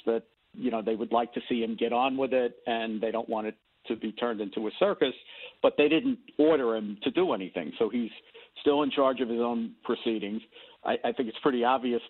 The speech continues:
the Justice Department is not going to seek a mandamus. Flynn is not gonna do it again 'cause he fi-, probably figures, "What's the difference?" And a judge has a lot of control over his,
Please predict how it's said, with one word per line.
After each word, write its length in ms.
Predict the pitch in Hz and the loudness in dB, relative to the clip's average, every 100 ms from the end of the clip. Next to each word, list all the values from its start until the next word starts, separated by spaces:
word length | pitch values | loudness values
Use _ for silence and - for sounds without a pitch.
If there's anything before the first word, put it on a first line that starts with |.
| _ _ | _ _
the 60 | 113 | -2
Justice 380 | 123 127 - - | 0 -2 -4 -8
Department 540 | - 120 117 117 113 117 | -2 0 0 -2 -4 -8
is 120 | 101 | -4
not 220 | 120 113 | -2 0
going 260 | 120 113 110 113 | 0 -2 -2 -2
to 180 | 107 - | -4 -4
seek 180 | 117 113 | -4 -4
a 40 | 107 | -4
mandamus. 640 | 110 107 110 117 117 117 - - _ - | -4 -2 0 0 -2 -6 -10 -20 _ -4
Flynn 220 | 127 123 | -2 -2
is 120 | 113 | -2
not 180 | 123 117 | -2 -2
gonna 140 | 117 | -2
do 200 | 104 113 | -2 -2
it 60 | 110 | -2
again 400 | 95 107 113 113 | -2 -2 -2 -2
'cause 160 | 110 104 | -2 -2
he 160 | 104 - | -6 -4
fi-, 160 | 110 104 - | -4 -4 -2
probably 280 | 120 113 110 | 0 0 0
figures, 320 | 113 104 101 | -4 -4 -4
"What's 180 | 113 107 - | -4 -6 -4
the 200 | 98 95 127 | -4 -2 -2
difference?" 380 | 135 117 104 - - - - - _ | 0 0 -4 -8 -18 -18 -18 -20 _
And 160 | 120 120 | 0 0
a 60 | |
judge 560 | 107 - 165 175 147 135 - - _ | 0 4 6 6 4 -2 -8 -8 _
has 160 | 120 117 | 0 2
a 40 | |
lot 280 | 123 120 135 | 2 4 4
of 80 | 139 | 2
control 540 | 147 127 165 196 143 | -4 0 2 2 4
over 260 | 123 113 120 | 2 2 0
his, 300 | 127 120 | 2 -2